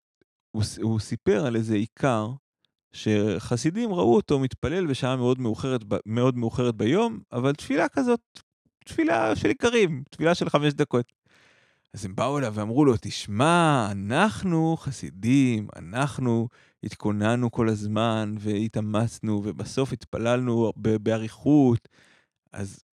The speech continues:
אז אנחנו, אז אנ-, אז אנחנו מבינים מה אנחנו עושים,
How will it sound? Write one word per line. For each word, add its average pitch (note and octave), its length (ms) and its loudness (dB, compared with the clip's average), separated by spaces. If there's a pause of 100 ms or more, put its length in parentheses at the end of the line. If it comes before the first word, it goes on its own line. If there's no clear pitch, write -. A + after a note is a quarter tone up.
(260)
אז G#2 280 -2
אנחנו, G#2 880 0
אז G#2 160 0
אנ-, G2 220 0
אז G#2 200 -2
אנחנו G2 220 -4
מבינים G#2+ 480 -2
מה A3+ 120 2
אנחנו B2 260 -2
עושים, G#2 360 -4